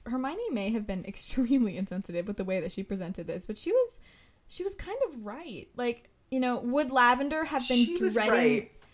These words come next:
Speaker 1: Yeah,
Speaker 2: Yeah.
Speaker 1: would Lavender have been dreading, like, the thing you dread the most? Like,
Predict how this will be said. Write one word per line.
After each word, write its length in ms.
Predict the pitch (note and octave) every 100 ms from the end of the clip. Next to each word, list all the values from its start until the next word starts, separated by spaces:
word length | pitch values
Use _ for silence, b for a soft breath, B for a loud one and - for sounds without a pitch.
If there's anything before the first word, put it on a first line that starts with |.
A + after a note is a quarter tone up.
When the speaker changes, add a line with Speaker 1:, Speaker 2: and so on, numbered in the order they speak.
| b -
Speaker 1:
Yeah, 320 | F4+ A#3+ -
Speaker 2:
Yeah. 300 | - D4+ C4+ -
Speaker 1:
would 80 | C4
Lavender 400 | C4+ D#4 F4 F4+
have 160 | F4
been 180 | D4 C#4
dreading, 760 | A#3+ G#3+ G3+ G#3+ G#3 A#3 C4 A3+
like, 240 | A#3 A#3
the 80 | B3
thing 240 | D#4 F#4
you 140 | G4 D#4+
dread 680 | A#3+ A#3+ A3 A#3+ B3 A#3
the 60 | A3+
most? 580 | G#3 C#3+ - - - - _ _ _ _ _ -
Like, 160 | A#3